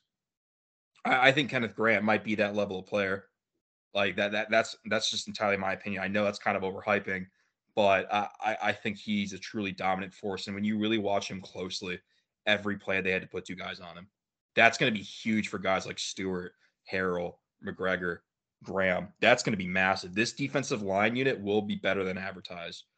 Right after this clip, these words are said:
I mean, I, I think this unit will be better than it was the past two years, which is really impressive considering the players that have come through here.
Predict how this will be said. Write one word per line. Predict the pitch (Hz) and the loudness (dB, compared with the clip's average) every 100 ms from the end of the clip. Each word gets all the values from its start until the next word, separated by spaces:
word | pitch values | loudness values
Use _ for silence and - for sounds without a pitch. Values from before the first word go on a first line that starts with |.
| _ _ - | _ _ -6
I | 98 | 0
mean, | 101 | 4
I, | 95 107 - | 4 4 4
I | 98 | 4
think | 113 113 101 - | 4 0 -2 -2
this | 107 - | -4 -4
unit | 104 113 113 | -2 -2 0
will | 98 | -2
be | 95 | -2
better | 101 101 98 | -2 0 0
than | 95 92 92 _ _ - | -2 -2 -4 _ _ 0
it | |
was | 107 104 | 2 2
the | - | 2
past | 107 98 - | 2 2 0
two | 98 | -4
years, | 95 92 90 - | -4 -4 -6 -6
which | - | -6
is | 95 | -4
really | 95 107 95 | 2 2 2
impressive | 90 - - 85 80 _ _ - | -4 -8 -10 -12 -16 _ _ -10
considering | 107 113 101 | -4 -2 -2
the | |
players | 95 98 92 | 0 -2 -2
that | 92 | -6
have | - | -8
come | 90 | -14
through | 87 85 82 | -14 -16 -16
here. | 85 | -16